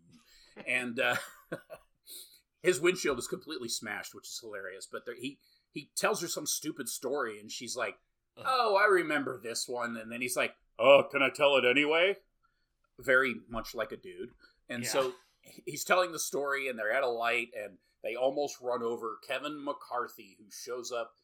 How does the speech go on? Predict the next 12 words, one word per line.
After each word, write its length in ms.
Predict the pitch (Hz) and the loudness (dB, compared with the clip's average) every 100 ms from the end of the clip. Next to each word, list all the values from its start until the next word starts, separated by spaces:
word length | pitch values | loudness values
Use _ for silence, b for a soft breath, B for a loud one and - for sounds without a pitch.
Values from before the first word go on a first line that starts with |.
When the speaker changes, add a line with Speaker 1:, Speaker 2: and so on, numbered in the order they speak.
| _ _ _ _ - | _ _ _ _ -10
Speaker 1:
slamming 640 | - - 143 147 160 151 | -6 -4 -2 -4 -4 -6
on 160 | 139 135 | -8 -6
the 80 | |
windshield. 800 | 113 117 131 127 - 123 120 117 117 | -8 -8 -8 -8 -8 -4 -2 -4 -6
He's 140 | 104 | -8
screaming, 440 | - - 143 160 | -6 -8 -10 -4
"They're 140 | 277 285 | -2 -2
coming! 640 | - 269 339 320 320 240 B B B | 2 2 4 2 0 -2 B B B
They're 200 | 262 330 | 0 0
coming! 520 | - 277 294 311 294 233 | 0 -2 -2 -2 -4 -4
You're 300 | 208 - 262 | 0 0 2
next!" 640 | 262 311 339 - - - | 2 4 4 2 -4 -4